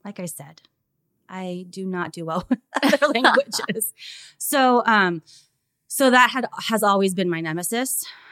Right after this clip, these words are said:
Speaker 1: My pronunciation is something that I've always really struggled with. So, well, when I was,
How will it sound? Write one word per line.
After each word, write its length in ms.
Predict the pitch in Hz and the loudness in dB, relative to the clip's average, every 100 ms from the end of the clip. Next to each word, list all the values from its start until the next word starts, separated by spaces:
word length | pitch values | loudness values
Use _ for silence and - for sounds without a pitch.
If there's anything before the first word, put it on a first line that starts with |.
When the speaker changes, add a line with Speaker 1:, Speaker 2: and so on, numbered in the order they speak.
| - | -10
Speaker 1:
My 140 | 214 202 | -8 -4
pronunciation 680 | 214 185 185 170 165 - | -2 -2 -2 -6 -8 -8
is 100 | 170 - | -10 -10
something 320 | 165 170 170 | -10 -8 -8
that 120 | 165 | -6
I've 260 | 156 156 156 | -4 -6 -6
always 360 | 156 160 160 | -6 -6 -8
really 140 | 170 147 | -14 -12
struggled 420 | - 143 165 170 | -10 -10 -8 -6
with. 400 | 165 208 214 _ _ _ _ | -6 -6 -8 _ _ _ _
So, 640 | - 196 175 170 165 170 _ _ _ | -12 -6 -4 -2 -2 -6 _ _ _
well, 240 | 196 185 | -6 -4
when 180 | 175 185 | -4 -4
I 100 | 170 | -2
was, 340 | 165 165 - | -4 -8 -10